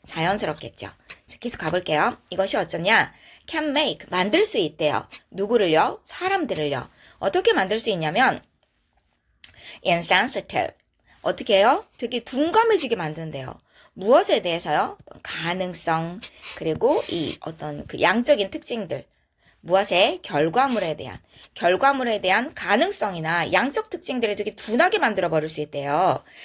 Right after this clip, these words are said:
자, 그런데 이 결과는 어떤 결과냐? 일단 초래할, 초래하는, 결정을 초래할 만한 결과물의 가능성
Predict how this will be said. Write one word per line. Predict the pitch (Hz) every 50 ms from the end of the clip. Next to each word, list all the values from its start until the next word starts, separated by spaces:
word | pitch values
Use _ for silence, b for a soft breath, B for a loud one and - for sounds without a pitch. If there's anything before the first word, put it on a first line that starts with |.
| B B B
자, | B - 175 160 185 226 285 320
그런데 | - 214 190 208 196 208 233 262
이 | - 247 240 -
결과는 | - 233 175 185 - 220 226 240 262 240
어떤 | 175 165 160 - 277 370
결과냐? | 370 349 349 - 190 175 165 156 160 175 196 190 156 147 - B B B B B B B B - -
일단 | - - 285 285 277 277 285 -
초래할, | - - 453 453 440 415 320 285 -
초래하는, | - - 403 415 403 370 269 226 165 135 123 B B B B B B B B B B
결정을 | - 247 196 214 220 - 339 339 339 330 320 311 311
초래할 | - 370 359 359 359 359 311 247 233
만한 | 220 208 208 254 302 330 415 427 - -
결과물의 | - - - 175 - - 226 220 202 185 170 160 185 233 320 - b b b b b b b
가능성 | - - - 175 185 202 226 240 247 240 - - - 175 151 135 135